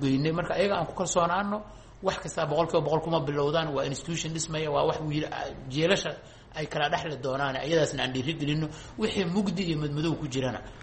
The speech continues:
waxaan diyaar u nahay inaan si maaragtay Soomaalinimo ah oo maaragtay Muslimnimo ah oo turis leh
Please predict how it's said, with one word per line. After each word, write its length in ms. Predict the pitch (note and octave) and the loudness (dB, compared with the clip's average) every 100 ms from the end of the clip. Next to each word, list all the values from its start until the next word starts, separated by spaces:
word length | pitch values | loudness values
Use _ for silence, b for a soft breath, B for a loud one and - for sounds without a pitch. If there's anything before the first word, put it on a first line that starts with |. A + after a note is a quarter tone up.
| - | -4
waxaan 260 | D3+ D3+ C3+ | 0 0 2
diyaar 220 | D#3 C#3+ | 2 2
u 40 | |
nahay 260 | C#3 A#2+ A#2+ | 0 -2 -2
inaan 240 | B2+ B2 A2+ | 0 -2 -2
si 200 | - D#3 | -4 -2
maaragtay 520 | D3+ C3+ A#2+ - A2+ G#2+ B - | 2 2 0 -2 -6 -6 B -6
Soomaalinimo 680 | - C3+ C3 B2+ B2 C3 | -2 2 2 2 0 -2
ah 240 | D3+ B2 A2+ | 0 0 -2
oo 160 | B2 A#2 | -4 -4
maaragtay 400 | B2+ A#2+ G#2+ A#2+ | -4 -4 -6 -10
Muslimnimo 520 | A#2+ - B2 A#2+ B2+ | -10 -8 -8 -6 0
ah 220 | C#3 A#2+ A#2 | 2 2 0
oo 800 | A2+ - - - - - - | -2 -4 -10 -20 -20 -16 -12
turis 360 | - E3 F#3+ - | -6 0 2 2
leh 140 | B2+ | -4